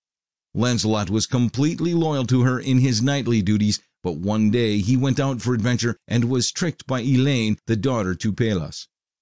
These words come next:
She disguised herself as Queen Guinevere, and when they got together, she conceived a son who would be christened Galahad. When Guinevere heard this, she banished Lancelot from the king's court. Lancelot was in grief,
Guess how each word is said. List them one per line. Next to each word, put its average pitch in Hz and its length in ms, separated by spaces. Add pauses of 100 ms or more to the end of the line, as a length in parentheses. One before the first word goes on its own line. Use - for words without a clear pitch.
(400)
She 165 160
disguised 147 560
herself 127 380
as 117 100
Queen 135 240
Guinevere, 113 520 (140)
and 98 140
when 113 140
they 120 80
got 113 200
together, 113 440 (260)
she - 240
conceived 139 460
a 135 80
son 104 420
who 90 120
would 110 140
be 110 120
christened 147 460 (340)
Galahad. 82 640 (720)
When 110 220
Guinevere 113 480
heard 78 260
this, 73 280 (280)
she 151 140
banished 139 420
Lancelot 123 500
from 123 120
the 113 80
king's 117 320
court. 104 400 (680)
Lancelot 120 640
was 107 180
in 120 120
grief, 120 300